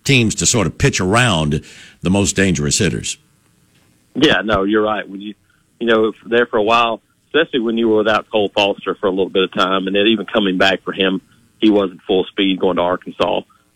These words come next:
Speaker 2: And so you, you think, thinking about, you know, it, you know, at Arkansas two weeks ago, you got,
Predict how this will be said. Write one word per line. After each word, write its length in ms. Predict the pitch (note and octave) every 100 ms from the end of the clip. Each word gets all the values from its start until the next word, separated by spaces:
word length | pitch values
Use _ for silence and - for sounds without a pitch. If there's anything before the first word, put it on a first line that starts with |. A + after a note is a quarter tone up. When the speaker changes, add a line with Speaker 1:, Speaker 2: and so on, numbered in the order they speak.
| -
Speaker 2:
And 220 | G2 F#2 -
so 80 |
you, 200 | G2 G2+ - -
you 140 | G#2 - _ -
think, 240 | G#2+ G#2
thinking 260 | B2+ A2 G#2
about, 300 | G2+ G2+ G2 _ _ _ -
you 180 | G#2+
know, 80 | G#2
it, 280 | G#2+ E2 -
you 140 | - G#2
know, 100 | G2
at 60 |
Arkansas 480 | G2 C3 A2 A2 G2+
two 220 | - A2
weeks 240 | G#2+ G#2 G2
ago, 220 | G2+ G2
you 200 | G2 G2+
got, 160 | G2+